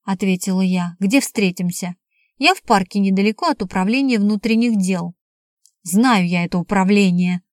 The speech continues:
отрезал Пожаров. «Буду ждать через полчаса на выходе,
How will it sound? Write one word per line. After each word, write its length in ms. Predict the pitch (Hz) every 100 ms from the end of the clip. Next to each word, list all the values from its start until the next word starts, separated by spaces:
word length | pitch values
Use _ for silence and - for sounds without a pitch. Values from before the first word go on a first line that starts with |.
| _
отрезал 500 | 190 185 185 175 180
Пожаров. 600 | 196 190 190 175 175 - _ _ _ _ _ 196
«Буду 220 | 185 220
ждать 280 | 202 262 -
через 260 | 269 240
полчаса 540 | - 233 - - 294 247
на 180 | 208
выходе, 500 | 208 190 202 180 180